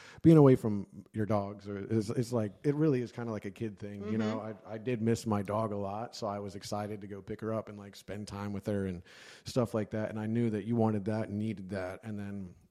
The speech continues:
Speaker 1: you know, you're a female, so the nails thing, the, you know, whatever. Um, and then,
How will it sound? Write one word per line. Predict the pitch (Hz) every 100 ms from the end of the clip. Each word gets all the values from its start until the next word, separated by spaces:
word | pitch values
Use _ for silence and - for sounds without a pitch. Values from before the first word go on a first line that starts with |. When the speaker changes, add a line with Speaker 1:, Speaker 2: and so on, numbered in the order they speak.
| -
Speaker 1:
you | 110
know, | 101
you're | 107 101
a |
female, | - 139 113 101 95
so | 104 90 87 - _ _ _ _ _ - -
the | 117
nails | 120 127 120
thing, | - 123 117 117 113 - - - -
the, | 104 101 107
you | 101
know, | 95 85 95
whatever. | 117 120 113 113 107 -
Um, | 110 98 98 98 - 120
and | 104
then, | 104 98